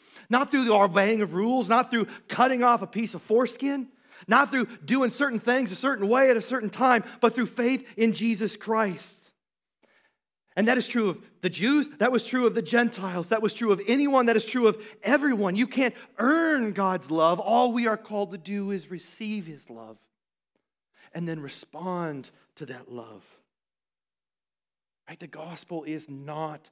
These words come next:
so that, it is because of. But legalism, it perverts that. It reverses that, doesn't it? And so hear me, obedience, obedience to the word of God, it is a good and necessary thing.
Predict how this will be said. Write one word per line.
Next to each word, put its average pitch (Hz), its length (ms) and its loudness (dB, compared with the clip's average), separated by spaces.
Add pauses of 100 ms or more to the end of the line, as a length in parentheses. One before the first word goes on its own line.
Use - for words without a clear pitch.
(160)
so 160 420 -10 (160)
that, 143 400 -8
it 147 180 -10
is 143 200 -8
because - 560 -18
of. 113 300 -20 (1800)
But 135 140 -14
legalism, 160 760 -10 (420)
it 143 300 -14 (240)
perverts 135 560 -10
that. 101 320 -20
It 135 300 -12 (360)
reverses 131 540 -10
that, 101 200 -18
doesn't 120 320 -20
it? 87 120 -20 (1120)
And 147 100 -14
so 160 80 -16
hear 160 240 -8
me, 135 220 -10
obedience, 151 720 -10 (260)
obedience 170 520 -6
to 185 120 -10
the 160 80 -6
word 147 220 -6
of 131 100 -8
God, 151 240 -10
it 156 100 -6
is 156 100 -8
a 143 80 -2
good 147 320 -6
and 143 100 -10
necessary 143 500 -10
thing. 156 400 -6